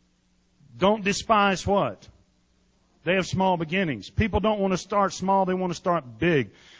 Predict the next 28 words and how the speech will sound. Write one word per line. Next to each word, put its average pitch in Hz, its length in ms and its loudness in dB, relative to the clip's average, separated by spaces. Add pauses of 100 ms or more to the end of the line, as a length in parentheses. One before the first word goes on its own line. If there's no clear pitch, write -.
(160)
People 196 200 -2
don't 196 180 -2
want 175 180 -2
to 160 40 -2
start 185 560 -2 (480)
sweeping, 226 840 -2 (480)
they 156 100 -4
want 170 200 -2
to 156 40 -4
start 165 540 -2 (680)
directing. 160 680 0 (2000)
"God 147 220 2
has 151 180 -2
called 151 260 0
me 151 100 -2
to 139 120 -8
run 156 220 -2
this 160 160 -4
company." 143 540 -4
Good. 151 380 0 (680)
They 107 80 -12
hand 147 220 -4
you 147 60 -2
a 143 40 -4
broom. 127 420 -2 (520)
Let's - 120 -20
get 139 160 -10
started. 170 440 -4